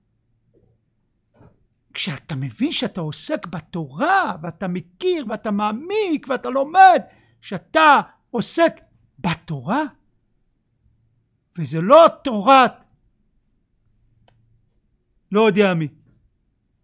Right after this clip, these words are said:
פילוסופית כזו או אחרת, זה תורת אלוקים, אז ממילא יחס מתפתח, אצלך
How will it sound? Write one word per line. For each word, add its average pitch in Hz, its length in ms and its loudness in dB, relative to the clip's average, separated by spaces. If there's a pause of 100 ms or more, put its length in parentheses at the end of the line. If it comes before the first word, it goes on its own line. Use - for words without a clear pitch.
(460)
פילוסופית 185 560 -4
כזו 185 240 -6
או 170 60 -4
אחרת, 151 380 -12 (340)
זה 131 120 -18
תורת - 440 -18 (120)
אלוקים, 262 600 -10 (2500)
אז 285 580 -4 (1400)
ממילא 170 580 -4 (720)
יחס 143 1000 -8
מתפתח, 208 1040 -2 (100)
אצלך - 340 -4